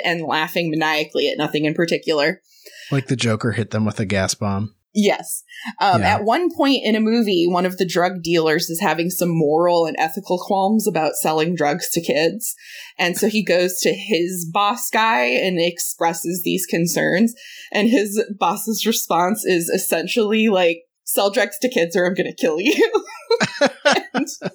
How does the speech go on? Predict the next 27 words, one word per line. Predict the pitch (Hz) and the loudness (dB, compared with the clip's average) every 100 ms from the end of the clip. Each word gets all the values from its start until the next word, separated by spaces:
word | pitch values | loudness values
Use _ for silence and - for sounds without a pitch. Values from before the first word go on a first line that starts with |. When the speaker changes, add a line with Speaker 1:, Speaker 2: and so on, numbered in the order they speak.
| _ - - - - _ - - - | _ -8 -8 -12 -12 _ -6 -4 2
Speaker 1:
just | 370 381 | 0 2
this | 370 349 | 0 2
idea | 349 226 202 226 262 | 0 0 0 2 2
that | 254 247 | 2 0
there's | 220 254 - | 2 2 2
some, | 277 214 | -2 0
like, | 226 196 196 - - - - | 2 2 -2 -8 -18 -18 -2
man | 233 220 185 214 226 | 2 4 2 2 2
in | 208 214 | 2 2
a | |
nineteen | 196 190 254 254 208 - | 2 0 2 2 0 2
thirties | 196 202 202 - - | 0 2 0 0 0
suit | 190 208 | -2 0
who's | 180 | 0
like, | 156 139 | 0 0
"We | 165 | 0
gotta | 196 262 | 2 2
get | 277 | 2
at | 285 285 | 0 -2
the | 277 | -2
kiddies." | 359 262 147 139 | 0 0 -4 -2
I, | 175 196 - - 233 - - - - | 0 0 -2 -4 -6 -10 -20 -16 -4
<laughs> | 165 - - 339 233 320 302 - 254 330 523 - - - 370 - 311 381 _ - - - - 320 - | -2 0 2 2 2 2 2 2 2 2 2 0 -4 -4 -6 -4 -4 -4 _ -16 -14 -14 -16 -12 -2
um, | 226 202 151 156 247 247 _ _ - | 2 4 2 4 2 0 _ _ 2
oh, | 226 185 226 | 4 4 2
okay. | 277 175 185 | 0 -2 -2
So | - 202 170 170 | 0 2 2 2